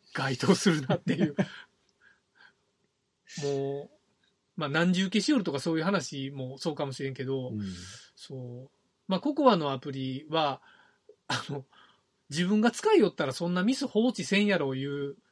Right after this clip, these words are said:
Speaker 1: レベルのバグがたくさんあったわけやん。
Speaker 2: うん。うん。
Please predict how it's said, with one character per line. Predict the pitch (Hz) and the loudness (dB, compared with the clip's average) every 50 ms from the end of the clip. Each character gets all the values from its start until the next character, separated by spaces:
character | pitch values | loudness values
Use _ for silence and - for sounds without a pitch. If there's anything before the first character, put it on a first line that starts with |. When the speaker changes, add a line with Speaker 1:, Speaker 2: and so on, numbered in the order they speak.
| _ _ _ | _ _ _
Speaker 1:
レ | 185 143 151 147 | -6 -4 -2 0
ベ | 151 147 | 0 -2
ル | 139 139 | -2 -2
の | 135 135 131 131 131 131 - _ _ | -4 -4 -4 -4 -6 -8 -10 _ _
バ | 107 98 92 127 143 143 135 | -8 -8 -4 -2 -2 -2 -2
グ | 139 135 | -2 0
が | 135 131 127 127 131 - - - 98 90 | 0 0 0 -2 -6 -10 -10 -10 -10 -6
た | 87 151 | -6 -6
く | - - | -2 0
さ | 208 180 | 0 0
ん | 151 | 0
あ | 131 | -2
っ | 120 | -6
た | - 147 127 | -4 -4 -4
わ | 127 123 | -4 -4
け | - 135 | -6 -6
や | 104 | -8
ん。 | 104 | -8
Speaker 2:
う | |
ん。 | |
う | |
ん。 | 127 | -10